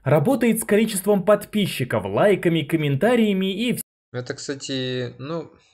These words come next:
Speaker 2: вообще да. Если человек помешан на лайках, то это, это очень плохо.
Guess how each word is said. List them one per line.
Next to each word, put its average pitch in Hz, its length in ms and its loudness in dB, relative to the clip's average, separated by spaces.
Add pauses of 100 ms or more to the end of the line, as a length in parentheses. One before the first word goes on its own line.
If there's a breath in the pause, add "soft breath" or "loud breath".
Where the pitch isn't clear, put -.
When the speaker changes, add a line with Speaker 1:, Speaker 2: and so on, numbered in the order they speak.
(160 soft breath)
Speaker 2:
вообще 123 340 -4
да. 123 420 -4 (460 soft breath)
Если 117 260 -8
человек 131 280 -6
помешан 123 500 -4
на 110 80 -2
лайках, 127 560 -6
то 104 640 -6
это, - 260 -12
это 110 240 -6
очень 107 380 -6
плохо. - 440 -16